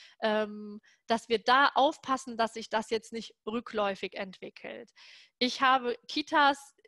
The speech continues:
kennengelernt und kenne auch einige Einrichtungen, die hier sehr innovativ geworden sind, die konzeptionelle Veränderungen für die Zusammenarbeit mit den Eltern auch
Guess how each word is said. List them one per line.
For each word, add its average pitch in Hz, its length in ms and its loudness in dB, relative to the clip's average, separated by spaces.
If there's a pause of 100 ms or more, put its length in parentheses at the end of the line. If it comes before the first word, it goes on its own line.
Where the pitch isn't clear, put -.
kennengelernt 262 760 0
und 220 160 -14
kenne 269 340 -2
auch 233 200 0
einige 240 360 -2
Einrichtungen, 220 560 -6
die 214 100 -14
hier 208 200 -6
sehr 247 300 -2
innovativ 240 580 -6
geworden 220 540 -4
sind, 202 280 -12 (320)
die 226 80 -12
konzeptionelle 247 880 -2
Veränderungen 214 580 -6
für 202 100 -18
die 208 100 -14
Zusammenarbeit 208 640 -6
mit 208 160 -12
den 202 140 -8
Eltern 208 580 -4
auch 277 320 4